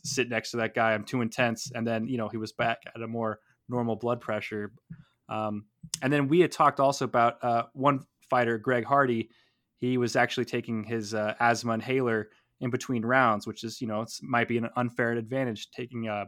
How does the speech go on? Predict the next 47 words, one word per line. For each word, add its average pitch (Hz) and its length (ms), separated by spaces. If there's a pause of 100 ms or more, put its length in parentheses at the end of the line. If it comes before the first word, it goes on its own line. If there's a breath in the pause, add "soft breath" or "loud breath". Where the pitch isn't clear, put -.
bronchodilator. 117 960
And, 101 140 (480 soft breath)
um, 110 420
and 120 160
I 113 40
think 131 180
he 120 80
was 113 140
disqualified 113 720
for 107 140
that. 104 280 (360)
But 113 260
yeah, 135 280
I 131 80
ca-, - 200
I 127 60
gotta 147 220
imagine 120 340
there's, 113 160
like, 117 120
a 117 40
million 127 360
things 113 340
that 110 160
could 107 160 (320 soft breath)
kinda 117 320
throw 123 140
a 120 60
wrench 123 340
into 113 440 (280 soft breath)
what 131 160
the 139 60
normal 123 460
is, 117 300
and 110 240 (100)
you 131 140
kinda 123 260
have 123 180
to 123 60
just 117 220
use 123 160
your 120 80
best 123 280
judgment 123 360
in 117 80
the 110 80
time. 123 400